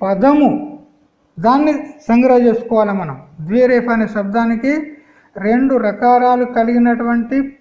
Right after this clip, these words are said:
పదమును అర్థం చేయాలి. అయితే రెండు రకాలాలు కలిగినటువంటి పదాలు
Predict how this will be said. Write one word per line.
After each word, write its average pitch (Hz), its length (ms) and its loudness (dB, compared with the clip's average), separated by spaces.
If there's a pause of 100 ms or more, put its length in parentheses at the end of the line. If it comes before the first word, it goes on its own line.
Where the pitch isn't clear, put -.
(100)
పదమును 277 640 2 (340)
అర్థం 247 360 2
చేయాలి. 175 460 0 (640)
అయితే 277 220 2
రెండు 247 360 2
రకాలాలు 294 840 2
కలిగినటువంటి 285 920 0
పదాలు 269 800 0